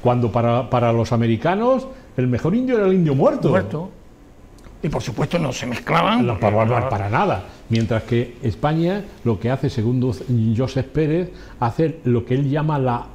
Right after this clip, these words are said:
Speaker 1: mayor alucinación que ha hecho Occidente en el mundo, que es el mestizaje. Y eso lo hace España.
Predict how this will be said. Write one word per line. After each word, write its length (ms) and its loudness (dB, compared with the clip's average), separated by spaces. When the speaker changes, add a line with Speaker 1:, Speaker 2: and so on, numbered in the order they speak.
Speaker 1:
mayor 680 0
alucinación 1000 0
que 180 -2
ha 40 0
hecho 280 -4
Occidente 640 -2
en 80 0
el 100 0
mundo, 360 -4
que 180 -2
es 140 -10
el 160 2
mestizaje. 840 -6
Y 100 2
eso 200 0
lo 140 0
hace 240 -4
España. 460 -10